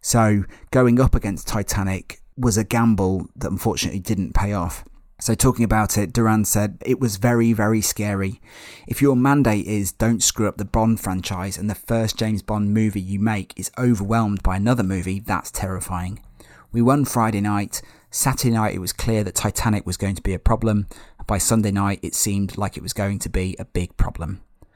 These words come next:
So the, we all know what happened with that. You know, Titanic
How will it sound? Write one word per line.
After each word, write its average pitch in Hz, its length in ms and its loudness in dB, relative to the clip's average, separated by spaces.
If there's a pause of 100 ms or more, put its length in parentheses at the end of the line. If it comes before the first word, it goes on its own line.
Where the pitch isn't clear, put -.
(440)
So 107 480 2 (220)
the, 113 220 0
we 123 120 4
all 110 80 4
know 101 140 0
what 87 100 -2
happened 92 240 -2
with 90 140 -6
that. 98 420 -2 (220)
You - 100 -10
know, 85 60 -6
Titanic 95 440 -6